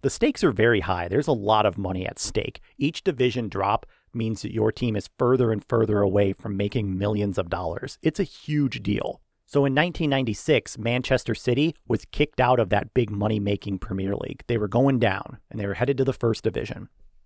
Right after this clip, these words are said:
For years, Manchester City had had a round badge. It was their logo that they wore on their chest. It had a ship on it. It said Manchester City. It had been around for a long time.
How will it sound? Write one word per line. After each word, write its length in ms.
For 140
years, 360
Manchester 480
City 300
had 160
had 160
a 80
round 540
badge. 480
It 120
was 220
their 160
logo 400
that 120
they 100
wore 240
on 100
their 120
chest. 480
It 120
had 140
a 40
ship 340
on 200
it. 180
It 140
said 200
Manchester 540
City. 460
It 60
had 120
been 120
around 340
for 180
a 60
long 260
time. 460